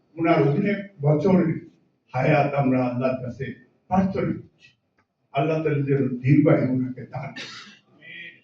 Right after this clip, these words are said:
এবং বাংলাদেশে এই ফেসিবাদ সরকারের পতন এবং ডক্টর ইউনূস এবং তার ক্যাবিনেট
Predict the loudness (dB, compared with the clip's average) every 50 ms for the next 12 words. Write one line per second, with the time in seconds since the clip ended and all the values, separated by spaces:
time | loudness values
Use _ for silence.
0 | 0 2 4 4 4 6 6 6 6 6 6 6 6 6 8 8 10 10 8 6
1 | 4 2 -4 -10 -18 _ _ _ _ _ _ _ _ _ _ _ _ _ 0 2
2 | 4 4 6 6 6 6 6 6 4 4 4 4 2 0 -4 -10 -16 -4 0 2
3 | 4 4 4 2 2 2 4 4 4 2 2 2 2 2 2 2 0 0 0 -2
4 | -6 -14 -18 _ _ _ _ _ _ _ _ _ _ _ _ _ _ _ _ 2
5 | 4 6 6 8 8 6 6 6 6 6 8 8 8 8 8 10 10 8 8 6
6 | 4 2 -2 -8 -14 -20 _ _ _ _ _ _ _ _ _ _ _ _ _ _
7 | _ _ _ 0 2 4 4 4 2 2 0 0 0 0 0 0 4 4 6 6
8 | 6 4 2 -2 -6